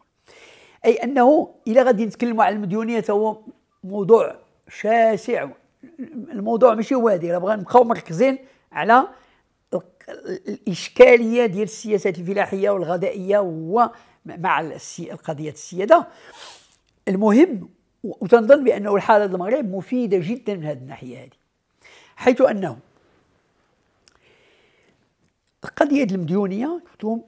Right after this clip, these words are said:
هي إشكالية كبيرة، والاقتصاد المغربي هو من بين المشاكل ديالو هو إنه، إنه إشك-،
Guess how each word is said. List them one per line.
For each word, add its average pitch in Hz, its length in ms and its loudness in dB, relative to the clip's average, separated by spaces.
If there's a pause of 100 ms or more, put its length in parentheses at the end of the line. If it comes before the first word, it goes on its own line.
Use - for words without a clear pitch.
هي 208 380 -8 (200)
إشكالية 190 520 -6
كبيرة، 160 600 -10 (880)
والاقتصاد 208 840 -2
المغربي 165 760 -4 (560)
هو 180 380 -10
من 220 380 -2
بين 349 360 0
المشاكل 165 680 -8
ديالو 127 320 -16 (840)
هو 208 260 4
إنه، 214 380 0
إنه 196 520 -2
إشك-، - 260 -16